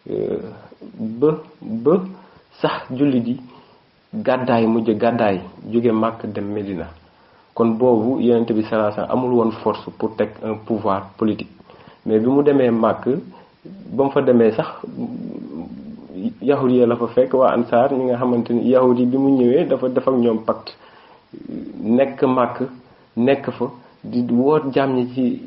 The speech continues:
tawhid, di woo jaam ñi ci tawhid, ba jaamu Yàlla yi ñëw nag, ba daje, ba julli di nekk communauté, ba nekk mbooloo, mbooloo nag, waaw, wax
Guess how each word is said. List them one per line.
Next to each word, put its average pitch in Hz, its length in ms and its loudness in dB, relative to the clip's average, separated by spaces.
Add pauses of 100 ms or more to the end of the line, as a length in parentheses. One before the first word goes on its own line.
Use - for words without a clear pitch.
(100)
tawhid, 127 460 -2
di 123 60 0
woo 139 320 4
jaam 135 220 2
ñi 123 100 -2
ci 123 100 -4
tawhid, 120 420 -4
ba 127 80 -2
jaamu 131 340 2
Yàlla 123 280 4
yi 120 120 2
ñëw 120 220 0
nag, 117 260 -2
ba 147 100 0
daje, 143 360 2
ba 123 140 2 (120)
julli 156 260 0
di 139 140 0
nekk 131 280 2 (140)
communauté, 131 460 0
ba 123 140 0
nekk 139 320 0
mbooloo, 131 680 4 (380)
mbooloo 131 500 4
nag, 120 220 -2
waaw, 110 280 2
wax 113 100 -6